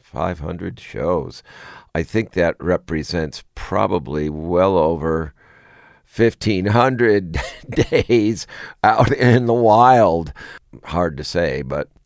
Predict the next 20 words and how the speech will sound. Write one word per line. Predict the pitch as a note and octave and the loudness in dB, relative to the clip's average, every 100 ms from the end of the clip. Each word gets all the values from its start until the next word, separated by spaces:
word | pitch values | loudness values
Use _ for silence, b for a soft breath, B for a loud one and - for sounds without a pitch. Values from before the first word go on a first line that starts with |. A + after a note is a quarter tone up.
| - | -8
I | F#2+ | -4
just | D#2+ A#2 C#3 - | 0 0 0 -2
don't | F#2 A2 - - | 0 0 -2 -8
do | D#2 A2+ | -2 -2
scorekeeping. | G#2+ - - E2+ F#2 - - B1+ - A#1 A1 _ B B B B B B B B B B B B - | -2 -6 -6 -2 -2 -2 -8 -10 -8 -10 -12 _ B B B B B B B B B B B B -8
My | F#2 F2+ E2+ E2 - _ _ _ _ _ | -4 -2 -4 -6 -10 _ _ _ _ _
one | E2+ F#2 G#2 B2 B2 B2 G#2+ B B B B _ - | -8 -2 2 4 4 0 -6 B B B B _ -8
acknowledgement | F2 D#2+ E2+ A2+ A#2 C#2 D2 E2 D#2+ _ | -6 -4 -2 0 0 -2 -6 -8 -8 _
of | - D2+ | -10 -8
that | D2 D2 E2+ - _ _ _ _ | -6 -6 -6 -10 _ _ _ _
in | - D2+ | -10 -8
my | C#2+ C#2 A#1+ - | -8 -10 -12 -12
Grand | E2 F#2 F#2 D2+ | -4 -2 -2 -4
Canyon | G#2 A#2 A2+ D2+ | -4 -2 -2 -4
experience | B1+ - - C2 C2+ D#2 F2+ - | -6 -10 -6 -6 -4 -6 -8 -8
is | D#2+ D#2+ - | -4 -6 -4
a | D#2+ D#2+ | -2 -2
very | E2 G2 A#2+ C3 A#2+ | -4 -2 2 2 2
large | E2+ E2+ F2 F#2 F#2 F2+ E2+ | 0 0 2 2 0 -4 -8
map | C2 C2 C#2 C2+ - | -10 -8 -6 -6 -8